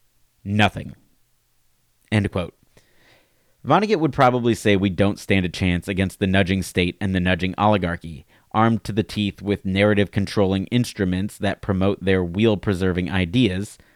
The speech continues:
convincing us to sign away our autonomy of mind. Like how the narrative of "Yay, capitalism" subverts our liberty and responsibility to make. Like how the narrative of "Yay, military"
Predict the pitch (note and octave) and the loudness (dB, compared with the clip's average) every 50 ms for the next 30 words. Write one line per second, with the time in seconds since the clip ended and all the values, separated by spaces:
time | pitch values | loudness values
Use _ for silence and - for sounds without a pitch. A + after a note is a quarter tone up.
0 | _ _ _ _ _ - G#2+ A2 D3+ F3 - F3 C3 G#2+ G#2 G2+ - - - F#2+ | _ _ _ _ _ -2 0 2 2 0 0 0 2 2 2 0 -2 -6 -12 -16
1 | - - - A#2 C3 C3+ C3 G#2 G2 F#2+ F#2+ G2 - F#2 F#2 F2+ F2+ F#2 F2+ - | -6 -2 0 0 2 2 2 2 2 2 2 2 2 2 2 2 2 2 0 -2
2 | - F#2 F2 F2 F2 F2 F2 E2+ E2+ F#2 G2 G2 F#2 F2+ - - - - - _ | -4 -4 -4 -2 -2 -4 -4 -4 -4 -2 -2 -2 -2 -4 -8 -12 -16 -20 -20 _
3 | _ _ _ _ _ _ _ _ _ _ _ _ _ _ _ _ - G2+ A#2+ C3 | _ _ _ _ _ _ _ _ _ _ _ _ _ _ _ _ -2 2 2 4
4 | C3+ - - - - A2 B2 C3 B2+ B2 A2+ A#2 A#2+ A#2+ A#2 A2 G#2+ G2+ F#2+ G2+ | 2 2 -2 -10 -8 0 2 4 4 4 4 4 6 6 6 6 4 4 4 4
5 | G2 F#2+ F2+ - - _ G#2 F#2+ F#2+ G#2+ B2 C3+ C3 B2+ A#2+ - - - C3+ C#3 | 2 2 0 -2 -8 _ -12 -4 0 2 4 4 4 2 0 -2 -4 -2 -2 0
6 | - G#2+ F#2+ F#2 F#2 F2 E2 F2 F2 G2 A2+ A2 - _ _ _ _ - - A2+ | 0 0 0 0 0 -2 -2 -4 -4 -4 -6 -8 -12 _ _ _ _ -6 -4 -4
7 | G#2+ F2 G#2+ G2+ F2+ - F#2+ F#2+ F2+ F#2+ C3+ D#3 B2 F#2+ F#2+ F#2 G2+ A#2 - - | -2 0 0 -2 0 0 -2 -2 0 0 0 0 0 -2 -2 -4 -6 -6 -6 -6
8 | G2 F#2+ F#2+ F2 - - F#2 F2+ - - F2 G#2+ A2 G#2+ F#2 F2+ F2+ E2+ - - | -4 -2 -2 -2 -2 -2 -2 -2 -2 -2 0 2 2 2 2 0 -2 -4 -6 -4
9 | - F#2+ F#2+ F#2+ G#2 G#2+ F#2+ - - - - - _ _ _ _ _ _ _ _ | -4 -2 0 0 0 0 -2 -4 -8 -16 -20 -20 _ _ _ _ _ _ _ _
10 | _ _ _ _ _ _ - A2 G#2+ B2+ C#3+ C3+ B2+ A2+ A2 A#2 B2+ C3 C3 B2 | _ _ _ _ _ _ -2 0 2 2 4 4 2 2 2 4 4 4 4 4
11 | A#2 G#2 - - G#2+ G2 F#2 - F#2 F#2+ A2 A2 G#2+ G2 F#2+ G#2+ C#3 D#3+ B2+ - | 2 2 2 0 0 0 0 -4 -2 2 2 4 4 4 2 2 4 4 2 2
12 | - F#2+ F2+ F2 E2+ F2 F#2 G#2 | 2 0 0 0 -2 -4 -6 -8